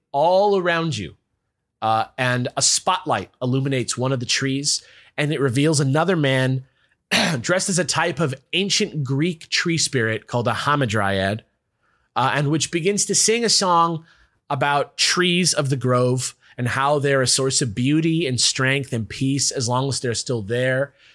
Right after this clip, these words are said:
and that these forests are like a temple for you as long as you, quote, "Burn away the sorrows of yesterday and cast your grief to the fires and be strong with the holy trees and the spirit of the grove."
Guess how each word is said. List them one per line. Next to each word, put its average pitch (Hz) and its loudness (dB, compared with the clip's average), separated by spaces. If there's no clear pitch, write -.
and 117 -2
that 120 -2
these 143 -2
forests 147 2
are 131 0
like 110 -4
a 87 -8
temple 165 0
for 160 -2
you 147 2
as 117 0
long 147 2
as 135 0
you, 131 0
quote, 135 0
"Burn 170 0
away 196 4
the 156 0
sorrows 175 2
of 143 -2
yesterday 131 2
and 113 -4
cast - 0
your 165 2
grief 135 -2
to 135 -2
the 120 -2
fires 110 0
and 143 -2
be 135 0
strong 170 2
with 180 -2
the 165 2
holy 156 2
trees 135 0
and - -4
the 98 2
spirit 117 2
of 113 -2
the 127 2
grove." 101 0